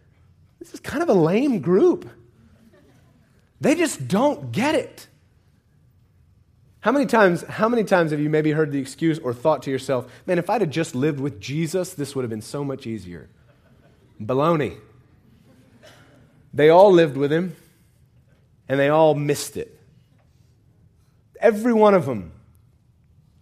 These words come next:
missed it. They needed something else.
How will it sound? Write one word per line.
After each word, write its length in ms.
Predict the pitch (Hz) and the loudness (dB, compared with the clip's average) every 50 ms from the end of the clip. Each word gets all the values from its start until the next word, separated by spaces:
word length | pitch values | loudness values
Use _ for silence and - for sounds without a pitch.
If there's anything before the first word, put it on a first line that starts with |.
| _ _ _ _ _ _ _ _ _ _ _ _ _ | _ _ _ _ _ _ _ _ _ _ _ _ _
missed 400 | - 139 170 196 196 - - - | -6 -2 -2 -2 -2 -4 -6 -6
it. 300 | 151 123 - - - - _ _ _ _ _ _ _ _ _ _ _ _ _ _ _ _ _ _ _ _ _ _ _ _ _ _ _ _ _ _ _ _ _ _ _ _ _ _ _ _ _ _ _ _ _ _ _ - | -6 -6 -6 -8 -14 -20 _ _ _ _ _ _ _ _ _ _ _ _ _ _ _ _ _ _ _ _ _ _ _ _ _ _ _ _ _ _ _ _ _ _ _ _ _ _ _ _ _ _ _ _ _ _ _ -4
They 140 | 135 147 | -2 -2
needed 320 | 151 156 185 220 262 240 175 | 0 0 0 0 0 -2 -4
something 500 | - - - 202 202 196 196 196 175 156 | -4 -4 -2 -2 -2 -2 -2 -2 -2 -2
else. 440 | 151 143 107 87 - - - - | -2 -4 -6 -8 -12 -18 -20 -20